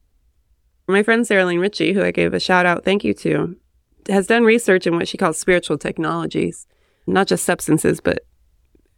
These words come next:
but yes, substances, as well as other things that help facilitate spiritual experiences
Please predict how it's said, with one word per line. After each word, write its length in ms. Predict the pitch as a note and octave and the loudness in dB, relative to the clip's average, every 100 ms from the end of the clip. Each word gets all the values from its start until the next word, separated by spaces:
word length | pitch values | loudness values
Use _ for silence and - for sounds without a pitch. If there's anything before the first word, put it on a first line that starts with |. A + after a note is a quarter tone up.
| - | -6
but 240 | - - | -4 -4
yes, 260 | - E3 E3 | 0 -2 -2
substances, 760 | - - - D3 - E3 E3 - - | -4 -4 -2 -4 0 0 0 -6 -6
as 180 | D#3 | -2
well 180 | D#3+ D#3+ | 0 0
as 140 | D3+ - | 0 -2
other 260 | - F#3 | -2 0
things 320 | F3+ E3 D#3 - | 2 0 0 -2
that 220 | D3 - _ _ _ _ _ _ _ _ _ _ _ | -4 -4 _ _ _ _ _ _ _ _ _ _ _
help 260 | F#3+ G#3 G#3 | -2 -2 0
facilitate 840 | - D#3+ - F#3+ F3+ - D#3 D#3 - _ _ _ _ _ _ _ _ _ _ _ _ _ | -2 -2 2 4 2 0 0 -2 -4 _ _ _ _ _ _ _ _ _ _ _ _ _
spiritual 460 | - - E3 D#3+ D3 | -6 0 2 2 0
experiences 960 | - - D3+ D3 - F3 D3 - - | 0 2 4 2 2 2 2 -2 -10